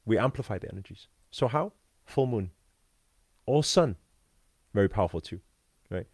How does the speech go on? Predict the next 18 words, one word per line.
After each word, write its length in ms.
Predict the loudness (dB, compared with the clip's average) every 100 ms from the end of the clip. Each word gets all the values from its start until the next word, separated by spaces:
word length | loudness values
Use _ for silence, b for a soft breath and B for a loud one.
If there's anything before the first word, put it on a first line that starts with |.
| -8
So 160 | 0 2
on 120 | 0
full 260 | 2 4
moon 220 | 6 4 2
day, 200 | -2 -4 _ _ -2
place 240 | 2 2
crystal 360 | 0 -4 0 2
outside 420 | 2 0 -4 -4 _ _ _
for, 280 | 2 2 2
or 120 | 2 4
overnight. 420 | 4 2 -4 -6 _ _ _
Hmm. 100 | -10 -10 b b b -2
You 100 | 2
can 140 | 4
place 260 | 6 8 8
on 300 | 4 2 -6 _
sunny 360 | -4 4 4 4
day. 240 | 2 0